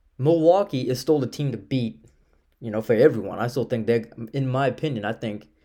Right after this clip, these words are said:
they're going back to back and they win the whole championship. Boston, I don't know if they can win a championship. Could they knock off the Bucks?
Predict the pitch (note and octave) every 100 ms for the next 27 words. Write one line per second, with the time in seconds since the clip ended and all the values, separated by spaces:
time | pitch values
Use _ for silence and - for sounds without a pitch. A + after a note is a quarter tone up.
0 | _ _ _ B2+ B2+ A#2+ G#2+ A#2 - G2
1 | A#2 G#2+ A2 A2+ A2 G#2+ F#2+ G#2+ G#2 C3+
2 | C#3+ C#3 G#2 - G2+ - _ _ _ _
3 | _ _ _ _ _ _ _ _ _ _
4 | _ _ _ _ _ G2+ A#2+ F3+ F3+ D#3
5 | D3+ D3+ C#3+ C3+ B2+ A#2 A2+ F#2+ - F3
6 | G#3+ C#3+ G2+ - G2 C3 - _ _ _
7 | _ - D3 C#3 C3+ B2+ A2 G#2 F2 B2+
8 | A#3 - - - - _